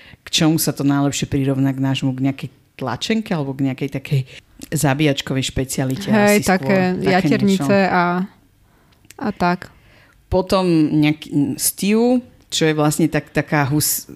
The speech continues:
Speaker 1: hustejší guláš, alebo ako by som to povedala, mm, nie celkom omáčka s niečím, ale ani polievka.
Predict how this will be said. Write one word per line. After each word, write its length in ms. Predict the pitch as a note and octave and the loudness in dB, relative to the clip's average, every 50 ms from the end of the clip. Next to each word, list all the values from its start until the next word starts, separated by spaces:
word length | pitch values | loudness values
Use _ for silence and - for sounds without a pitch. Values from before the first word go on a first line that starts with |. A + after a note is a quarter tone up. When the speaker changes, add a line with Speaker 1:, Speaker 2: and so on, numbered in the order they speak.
| - _ | -12 _
Speaker 1:
hustejší 840 | - C#3+ D#3+ D#3 - - F3+ F3 - - D#3 C#3+ C3+ C3+ C#3 C3+ - | -4 -4 -4 -4 0 0 0 0 0 0 -2 -2 -4 -4 -10 -8 -2
guláš, 580 | - D3+ D3 D#3 E3 E3+ E3+ D#3 D3 - - | 0 2 2 4 4 4 2 2 0 0 0
alebo 320 | D3+ C#3 C3+ C#3 C3+ C#3 C#3 | 0 2 2 2 0 0 -2
ako 100 | C#3 D3+ | -2 -4
by 80 | C#3 | -4
som 140 | - - - | -4 -4 -6
to 80 | C3+ - | -6 -4
povedala, 720 | - C3+ B2+ B2+ C3+ C3 C3+ C3 C3+ C3 C3+ C3 E3 - - - - - - - - - - - - _ - | -4 -4 -2 -2 -2 0 0 0 0 0 -2 -2 -4 -6 -10 -20 -20 -20 -20 -20 -20 -20 -20 -20 -20 _ -8
mm, 560 | - C#3 C3+ C3 C3 C3 C3 C3 C3 C3+ - | -2 0 2 2 4 4 2 2 2 0 0
nie 220 | - D3+ F#3 G#3 | 2 2 2 2
celkom 420 | F#3 - F3 E3 D#3+ - E3+ C#3+ B2+ - | 2 2 0 0 2 2 2 2 2 2
omáčka 580 | - C#3+ C#3 C#3 C3 C3 C3 - - - - C3 | 0 0 2 2 2 0 -2 -4 -4 -4 -2 -2
s 160 | C3+ C3 C3+ | 0 2 2
niečím, 500 | C#3 C3 C3 C3+ C3+ - - C#3+ C#3 D#3 | 2 2 2 0 -2 0 0 2 2 2
ale 460 | D3 B2 B2+ B2+ B2+ B2+ B2+ B2+ A#2+ | 2 0 0 -2 -2 -2 -2 -4 -2
ani 240 | - C#3 C#3+ D3 C#3+ | 0 2 4 4 2
polievka. 880 | C#3+ - C3 C3+ C3+ C3+ C3+ C3+ C3+ C3 - - C#3 C#3 D#3+ G3 - | 2 2 0 2 2 2 2 2 0 0 -2 -2 0 0 0 -2 -4